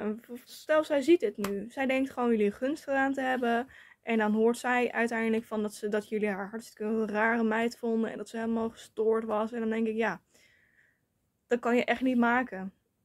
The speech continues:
Dat kan gewoon echt niet. Oké, nummer veertien. En maar nu ben, nu ben ik inmiddels wel weer fan, hoor. Daar niet, en het is ook niet dat ik geen fan meer was, hoor. Het is alleen maar dat ik dacht van, jongens, dit had, dit hadden jullie niet mogen doen, zeg maar. Niet op die manier.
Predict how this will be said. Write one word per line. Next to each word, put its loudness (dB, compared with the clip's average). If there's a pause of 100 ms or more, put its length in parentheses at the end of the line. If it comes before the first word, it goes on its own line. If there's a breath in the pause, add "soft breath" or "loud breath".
(880)
Dat -4
kan -6
gewoon -10
echt -12
niet. -12 (880 loud breath)
Oké, 0
nummer 4
veertien. -4
En 2
maar 8
nu 6
ben, 4
nu 6
ben 4
ik -2
inmiddels 2
wel -2
weer 0
fan, -6
hoor. -2
Daar -2
niet, -4
en -4
het 0
is 0
ook -6
niet 0
dat 2
ik -4
geen 0
fan 2
meer 4
was, 2
hoor. -4
Het -4
is 0
alleen 0
maar 0
dat 0
ik -4
dacht -4
van, -4
jongens, -2
dit -8
had, -8
dit 2
hadden 0
jullie 2
niet 4
mogen -2
doen, -2
zeg -6
maar. -8
Niet 2
op 0
die -4
manier. -2